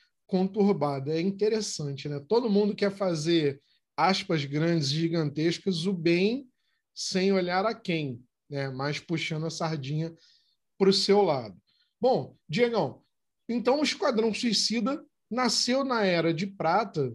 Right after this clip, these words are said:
nos quadrinhos, na década de cinquenta pra sessenta, e veio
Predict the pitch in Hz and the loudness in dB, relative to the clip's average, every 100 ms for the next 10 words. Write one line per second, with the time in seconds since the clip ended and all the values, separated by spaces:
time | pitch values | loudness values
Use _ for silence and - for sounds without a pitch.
0 | - - 143 147 - 202 165 139 175 190 | -10 -8 -6 -4 -2 -2 -2 0 2 2
1 | 170 151 139 143 143 143 131 - 156 139 | 0 0 0 0 -2 -4 -2 -4 -4 -6
2 | - 180 233 - 143 - 156 - 214 208 | 0 2 2 0 -4 -4 -2 2 2 2
3 | 196 196 214 254 254 _ _ - 302 196 | 2 2 0 -8 -10 _ _ -8 -4 0
4 | 226 254 262 277 | 2 2 0 -2